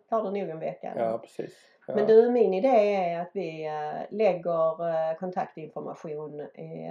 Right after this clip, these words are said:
Speaker 1: eh, när vi, eh, delar podden.
Speaker 2: Ja,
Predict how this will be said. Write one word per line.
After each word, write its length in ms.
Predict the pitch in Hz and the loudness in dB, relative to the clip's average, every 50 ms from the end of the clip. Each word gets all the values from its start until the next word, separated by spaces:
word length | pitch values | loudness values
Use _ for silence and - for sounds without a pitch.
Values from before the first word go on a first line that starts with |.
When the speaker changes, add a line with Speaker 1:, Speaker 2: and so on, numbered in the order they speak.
| 156 | -8
Speaker 1:
eh, 240 | 156 156 160 160 156 156 - _ _ _ | -8 -8 -10 -10 -12 -16 -18 _ _ _
när 260 | - - 180 170 165 165 | -10 -4 -4 -2 -2 0
vi, 340 | 185 170 156 151 - - - | 0 -2 -2 -2 -4 -6 -6
eh, 480 | - - - - - 160 165 - 165 | -8 -8 -8 -8 -8 -8 -8 -8 -4
delar 380 | 170 190 180 180 190 190 175 165 | -2 0 0 0 0 -2 -4 -6
podden. 380 | - - 247 190 - - - - - _ _ _ _ _ _ _ _ _ | -4 -4 -4 -4 -4 -6 -10 -12 -14 _ _ _ _ _ _ _ _ _
Speaker 2:
Ja, 220 | - 170 220 - | 4 4 4 4